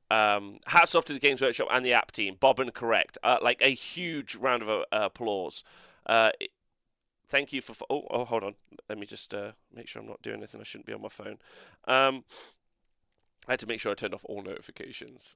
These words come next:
Uh, <laughs> you do get the videos of, uh, the painting tutorials, and that is super worth it. Um, uh, salutations, Arcane Ring. Uh, hats off to her. So not a forty K beta debacle.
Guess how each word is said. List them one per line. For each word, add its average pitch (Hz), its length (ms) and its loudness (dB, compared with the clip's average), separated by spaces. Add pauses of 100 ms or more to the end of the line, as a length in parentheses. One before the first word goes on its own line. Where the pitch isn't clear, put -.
Uh, 98 460 -6 (320)
<laughs> - 320 -2
you 127 340 0
do 135 200 -4
get 117 100 0
the 104 80 -4
videos 101 480 -4
of, 101 240 -4 (240)
uh, 104 160 2
the 107 100 -4
painting 110 300 -2
tutorials, 98 540 -6
and 98 100 -8
that 117 180 0
is 110 420 -4 (460)
super - 440 -4
worth 98 360 -4
it. - 200 -10 (440)
Um, 98 500 -4 (840)
uh, 95 280 -4
salutations, 120 680 0
Arcane 110 320 2
Ring. 104 220 -4 (280)
Uh, 110 220 4
hats - 240 2
off 113 160 0
to 104 80 -6
her. 110 80 -6
So 131 160 2
not 139 240 4
a 175 40 0
forty 156 220 2
K 143 140 0
beta 139 260 4
debacle. 127 540 2